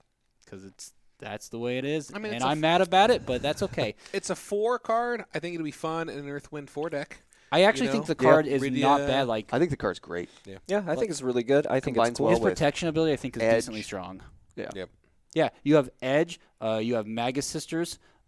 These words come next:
Speaker 1: Um, there's several things you can do. Like, if you wanna play, like, uh, Earth, um, Earth Wind, uh, four, you could go
Speaker 2: Yeah.
Speaker 1: that route. You could play,
Speaker 3: Mm-hmm.
Speaker 1: uh, Wind Water four. Uh,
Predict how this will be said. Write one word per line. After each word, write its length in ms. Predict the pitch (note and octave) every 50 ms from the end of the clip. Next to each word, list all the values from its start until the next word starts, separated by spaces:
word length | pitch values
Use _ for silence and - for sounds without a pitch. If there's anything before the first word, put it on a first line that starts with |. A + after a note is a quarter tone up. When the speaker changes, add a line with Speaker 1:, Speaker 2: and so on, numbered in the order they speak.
| _
Speaker 1:
Um, 380 | A2+ A2+ A2 A2+ A2+ A2+ A2+ A2+ _ _ _ _ _ _ _ _ _ _ _ _ _ _ _
there's 220 | - D3 D3 C#3
several 360 | - - - - F#3 G3 A#3+ B3
things 220 | - G#3 F#3 F3
you 60 | D#3+ D#3+
can 140 | C#3+ D3 C#3
do. 140 | D3 D3 C#3
Like, 180 | C3 A#2+ A2+ C#3+
if 60 | B2+
you 80 | C3 C3
wanna 140 | C3+ C3 A#2+
play, 160 | - C3+ B2
like, 220 | A2+ G#2 G2+ -
uh, 240 | A2 G#2+ G#2 G2+ G2 - - _ _ _ -
Earth, 540 | B2+ B2 B2+ B2+ - - - - - - _ -
um, 460 | - A2 G#2 G#2 G2+ G2+ G2+ G2 G2 - _ _ _ _ _ _ - - _ _ _
Earth 240 | - C3+ C3 - -
Wind, 520 | A#2 G#2+ A2+ A2+ A#2+ B2+ C3 B2+ A#2 A#2 -
uh, 200 | - A2 G#2 G2+
four, 480 | - - - A#2 A2+ A#2+ B2+ C#3+ E3 E3 - _ _ _
you 80 | B2+
could 120 | A#2 A#2+ A2+
go 100 | - B2
Speaker 2:
Yeah. 60 | A#2
Speaker 1:
that 200 | G#2+ B2 B2 B2
route. 220 | B2 C3+ C3+ C#3 A2
You 100 | C3 A#2+
could 140 | B2 A2+ -
play, 340 | - B2 A#2 A2+ A2 G#2+
Speaker 3:
Mm-hmm. 420 | G#2+ D#3 F3 - _ _ _ - A2
Speaker 1:
uh, 280 | G#2 G2+ G2+ G2+ G2
Wind 440 | G2 D#2+ F2 G#2+ G#2 A2+ B2 A#2+ A2+
Water 420 | G#2 G2 G2 G#2 A2 A#2+ B2 C3+ C3+
four. 500 | - - - C3+ C3+ C#3 C#3 C#3+ D3+ D3 _ _ _ _ _ _ _ _
Uh, 340 | G#2 G2+ G2+ G2+ G2+ G2+